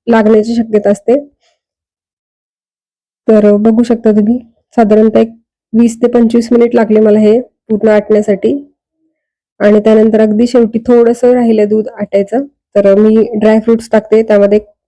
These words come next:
काजू आणि बदाम आहेत, तर त्याचे काप आहेत, तर ते ॲड करते आणि ते छान एकत्र मिक्स करून घेणार आहे आणि थोडंसं आटेपर्यंत ठेवून देणार आहे. अगदी सोपी रेसिपी आहे आणि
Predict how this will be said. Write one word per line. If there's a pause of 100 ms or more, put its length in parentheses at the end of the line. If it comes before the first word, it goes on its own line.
(560)
काजू
आणि
बदाम
आहेत, (240)
तर
त्याचे
काप
आहेत,
तर
ते
ॲड (460)
करते
आणि
ते
छान
एकत्र
मिक्स
करून
घेणार
आहे (540)
आणि
थोडंसं
आटेपर्यंत
ठेवून
देणार
आहे. (560)
अगदी
सोपी
रेसिपी
आहे (1000)
आणि